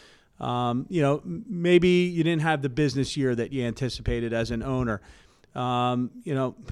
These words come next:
maybe something happened in, in your family life or as a mentor or as a coach and, and didn't, didn't go the way you wanted.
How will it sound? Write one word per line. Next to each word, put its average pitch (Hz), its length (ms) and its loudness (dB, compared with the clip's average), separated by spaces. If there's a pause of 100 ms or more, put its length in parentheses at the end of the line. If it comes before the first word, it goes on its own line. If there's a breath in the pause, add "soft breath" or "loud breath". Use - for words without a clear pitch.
maybe 165 360 4
something 160 360 2
happened 147 460 0
in, 147 320 -4
in 147 160 -2
your 131 120 2
family 143 440 2
life 131 320 2
or 123 260 0
as 127 180 -2
a 135 60 0
mentor 131 560 0
or 120 40 2
as 120 120 -4
a 117 40 -6
coach 135 520 0
and, 120 280 -8
and 131 220 -2
didn't, 131 400 -2
didn't 139 220 0
go 131 140 2
the 120 100 0
way 117 140 0
you 117 120 -2
wanted. 113 360 -4